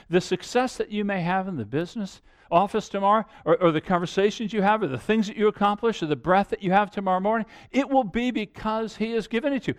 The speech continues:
If he doesn't give it to you, you will not live. He is sustaining you. It says in Hebrews one three that he upholds the whole universe right now by his word. This is where we believe. This is a statement of faith.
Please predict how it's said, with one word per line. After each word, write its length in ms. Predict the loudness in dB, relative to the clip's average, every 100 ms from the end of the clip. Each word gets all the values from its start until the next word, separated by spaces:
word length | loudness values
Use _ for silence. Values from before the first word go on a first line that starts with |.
| -4
If 100 | 2
he 80 | 4
doesn't 300 | 4 2 0
give 160 | -4 -4
it 80 | -4
to 100 | -6
you, 60 | -8 _ -10
you 260 | -6 -4
will 140 | -4 -2
not 220 | -4 -4
live. 220 | -4 -4 _ _ _ _ _ _
He 200 | 0 2
is 100 | 2
sustaining 880 | 2 -4 -10 -12 -2 0 2 0 0
you. 220 | -2 -6 -12
It 140 | -8
says 180 | -6 -2
in 80 | 0
Hebrews 340 | 0 -2 -4
one 200 | -4 -6
three 280 | -4 -4 -4 -8 0
that 120 | 4 6
he 160 | 6
upholds 480 | 4 4 4 4 4
the 120 | -2
whole 220 | 0 0
universe 560 | 0 -2 -2 -2 -4 -6
right 400 | -2 2 2 0
now 320 | -4 -2 -2
by 300 | -2 -2 -2
his 380 | -2 -2 -2 -6
word. 400 | -6 -4 -4 -8 _ _ _ _ _ _ -10
This 540 | -2 2 4 2 -4 0
is 300 | 2 2 -2
where 240 | 0 0
we 140 | 0 -2
believe. 600 | -2 0 -2 -2 -6 -4
This 240 | -2 -2 -4
is 100 | -10
a 60 |
statement 460 | -10 -2 -2 -2 -4
of 80 | -4
faith. 640 | -8 -6 -4 -4 -6 -8